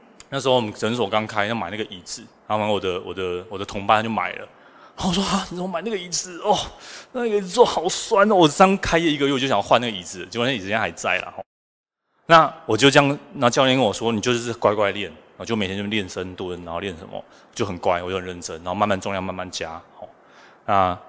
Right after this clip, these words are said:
我不是说多厉害，我到现在还是会去啦，吼。那时候一个礼拜练两次，到现在我就是一，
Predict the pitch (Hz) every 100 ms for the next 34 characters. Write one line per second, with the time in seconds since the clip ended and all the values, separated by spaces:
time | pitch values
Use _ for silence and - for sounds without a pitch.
0 | - _ _ 101 107 120 104 92 101 101
1 | 95 - 113 101 92 98 - - 87 -
2 | - 107 101 120 127 120 95 104 104 82
3 | 80 - 104 104 95 80 101 98